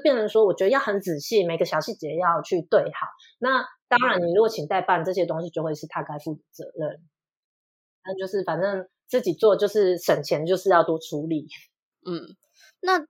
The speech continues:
Speaker 2: 那宠-，宠物机票，等一下我好奇一下，宠物机票它是坐货舱吗？
Speaker 1: 嗯，长荣跟华航都是宠物货舱，然后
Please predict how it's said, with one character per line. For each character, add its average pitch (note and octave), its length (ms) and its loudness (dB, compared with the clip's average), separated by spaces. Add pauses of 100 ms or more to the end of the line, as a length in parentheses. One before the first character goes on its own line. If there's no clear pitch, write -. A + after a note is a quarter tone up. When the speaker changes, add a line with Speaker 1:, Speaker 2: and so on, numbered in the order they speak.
(120)
Speaker 2:
那 F4 140 -2
宠-， F#3+ 360 -8 (100)
宠 F#3+ 160 0
物 B3 140 0
机 B3 260 -6
票， G#3+ 560 -2 (180)
等 G3 80 0
一 G3 60 4
下 - 20 4
我 F3 80 4
好 F3+ 240 0
奇 - 160 -6
一 C#3+ 40 -8
下， E3 120 -2
宠 G3 200 -2
物 E4+ 80 0
机 F4+ 160 0
票 C4+ 100 4
它 C4 160 2
是 C4+ 140 -8
坐 A3+ 180 0
货 F3+ 240 0
舱 - 220 -2
吗？ F#3 220 -14 (580)
Speaker 1:
嗯， B3+ 320 -6
长 B3 200 0
荣 D4 160 2
跟 D#4 160 0
华 G3 160 2
航 F#3+ 200 -2
都 G3+ 100 -2
是 A3 160 -4
宠 C3+ 200 -14
物 F3 160 -4
货 E3+ 260 -2
舱， - 180 -8 (480)
然 F3+ 260 -2
后 A#3 640 0